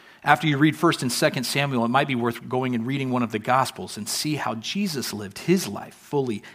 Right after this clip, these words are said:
in God's presence. He is the one who makes this kind of relationship with God possible for us, because it's through him we know God is present and active in our lives even today.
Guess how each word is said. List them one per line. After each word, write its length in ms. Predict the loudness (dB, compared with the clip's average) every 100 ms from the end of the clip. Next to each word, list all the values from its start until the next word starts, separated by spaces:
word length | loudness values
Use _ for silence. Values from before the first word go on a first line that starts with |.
| -8
in 180 | -6 -4
God's 400 | -4 -6 -8 -14 -20 -12
presence. 580 | -8 -8 -10 -12 -14 -16 -20 -20 -20 _ -20 0
He 180 | 8
is 120 | 8 10
the 80 |
one 220 | 8 8 6
who 120 | 4
makes 320 | 4 4 4
this 200 | 2 2
kind 280 | 2 2 4
of 120 | 4
relationship 720 | 4 6 4 4 0 0 0
with 120 | -2
God 400 | 0 4 4 2 -8 -8
possible 640 | -2 0 0 -4 -4 -6
for 360 | -8 -2 -2 -2
us, 480 | -8 -10 -10 -10 -12 -20 -20 -20 _
because 320 | -6 0 0
it's 180 | 0 -4
through 300 | -2 2 4
him 320 | 2 0 0
we 180 | 0 2
know 440 | 2 0 -2 -4 -6
God 340 | 0 2 0 -2
is 140 | -10
present 560 | -10 -6 -2 -2 -4 -4
and 160 | -10 -6
active 480 | -6 -6 -6 -10 -10
in 200 | -8 -6
our 220 | -2 -2
lives 480 | -2 -4 -6 -8 -10
even 320 | -8 -8 -8 -8
today. 480 | -8 -8 -8 -12